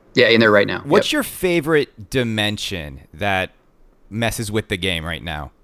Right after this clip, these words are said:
Speaker 1: Oh, that messes with the game, or my act-, my favorite dimension?
Speaker 2: Well, what, okay.
Speaker 1: 'Cause those are two different things.
Speaker 2: Well, what's your favorite? <laughs> And then what,
Speaker 1: Okay, well, let's do
Speaker 2: what's
Speaker 1: what's, how about what's my favorite overall?
Speaker 2: Okay.
Speaker 1: And then what's, and then we'll do what's my favorite that actually messes with the game.
Speaker 2: Perfect.
Speaker 1: All right. So, uh, my favorite overall is,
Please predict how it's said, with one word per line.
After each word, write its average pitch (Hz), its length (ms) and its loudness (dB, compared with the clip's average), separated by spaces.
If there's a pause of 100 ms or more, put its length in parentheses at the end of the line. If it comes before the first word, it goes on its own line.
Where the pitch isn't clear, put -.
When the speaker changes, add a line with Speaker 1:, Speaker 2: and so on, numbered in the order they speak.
(400)
Speaker 1:
Oh, 135 140 8
that 113 120 4
messes 135 300 0
with 165 140 -2
the 170 80 2
game, 175 180 4
or 147 80 6
my 120 160 0
act-, 123 280 -2
my 120 160 0
favorite 110 440 -2
dimension? 90 400 -8
Speaker 2:
Well, 220 80 -2
what, 247 220 0
okay. 175 160 -2
Speaker 1:
'Cause 127 80 2
those 120 160 -2
are 120 60 0
two 139 160 0
different 117 260 4
things. 98 180 2
Speaker 2:
Well, 175 80 0
what's 233 160 2
your 285 100 -2
favorite? 123 580 0
<laughs> - 120 -2
And 165 80 0
then 147 200 0
what, 139 140 2
Speaker 1:
Okay, 135 180 4
well, 139 120 6
let's 170 200 4
do 190 100 6
Speaker 2:
what's 165 220 8
Speaker 1:
what's, - 20 -12
how - 140 -2
about 165 160 2
what's 160 200 -2
my 160 120 0
favorite 151 420 -2
overall? 135 640 2 (100)
Speaker 2:
Okay. 107 300 -2 (140)
Speaker 1:
And 123 180 -2
then 120 220 2
what's, 117 380 0
and 127 140 2
then 120 80 4
we'll 120 100 4
do 120 140 4
what's 117 180 4
my 110 120 0
favorite 113 400 2
that 113 100 0
actually 107 320 -2
messes 104 380 -2
with 120 100 -4
the 127 80 2
game. 127 300 2 (720)
Speaker 2:
Perfect. 87 420 -6 (640)
Speaker 1:
All 123 80 4
right. 101 180 0
So, 131 380 4
uh, 123 180 0
my 135 60 2
favorite 180 260 4
overall 131 600 4
is, 110 440 -2